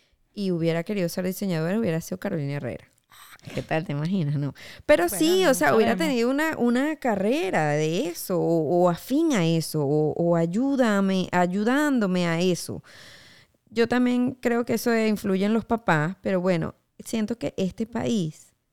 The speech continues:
Speaker 1: te ayuda a tener más oportunidades en el sentido de que sí, a ver, yo no tengo un techo. O sea, si, si eres una persona con, más o menos consciente, si le echas bola,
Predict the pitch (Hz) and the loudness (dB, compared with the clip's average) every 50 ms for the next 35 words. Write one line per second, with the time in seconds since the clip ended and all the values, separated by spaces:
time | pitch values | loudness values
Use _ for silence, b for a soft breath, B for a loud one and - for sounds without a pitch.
0 | _ _ - 190 190 185 180 196 226 220 196 175 160 170 175 - - - 196 190 | _ _ -4 -2 -2 0 0 -2 -2 -2 0 0 0 0 -2 -4 -6 -6 -6 -6
1 | 185 - 185 180 190 214 220 202 175 165 156 156 160 - - 165 156 - - 156 | -6 -4 -4 -2 0 0 0 0 0 -2 -2 -2 -4 -6 -6 -10 -10 -6 -6 -4
2 | 156 156 160 160 151 170 180 180 190 180 165 160 - 170 160 156 - 170 170 170 | -2 -2 -2 -2 -2 -2 -2 -2 -2 -2 -4 -4 -4 -6 -6 -6 -6 -6 -4 -4
3 | 190 190 - - 170 - - 302 285 226 226 - - 170 175 180 185 190 - _ | -6 -6 -8 -10 -12 -10 -10 -10 -10 -10 -10 -6 -4 -2 -2 0 -2 -2 -4 _
4 | _ _ _ _ _ - 247 202 - 226 220 220 233 240 - 294 277 277 262 254 | _ _ _ _ _ -8 -6 -4 -2 0 0 0 -2 -2 -2 -4 -2 0 -2 -2
5 | 240 - 285 247 175 - - 147 139 - _ - 165 - 208 190 175 165 - - | 0 2 2 2 2 0 -2 -8 -10 -10 _ -12 -6 -2 2 4 4 4 2 0
6 | 185 165 165 - B B B B B B B - 202 185 185 190 233 254 262 247 | -4 -4 -6 -8 B B B B B B B -2 0 0 2 2 0 0 -2 -2
7 | - 233 - - 196 190 190 208 233 240 B B B B B B B B B _ | -6 -8 -4 -4 -2 -2 0 0 -2 -2 B B B B B B B B B _
8 | _ _ _ _ _ _ - 226 214 196 - 208 208 208 208 220 233 233 247 240 | _ _ _ _ _ _ -4 -2 -2 -2 -2 -2 -2 -2 -2 -4 -4 -4 -6 -4
9 | 262 233 208 - - 190 190 190 226 226 - 240 208 180 170 - - 214 214 214 | -4 -6 -6 -4 -4 -4 -4 -4 -6 -6 -6 -4 -4 -4 -4 -2 -2 -4 -2 0
10 | 226 226 202 196 196 | 0 0 0 0 -2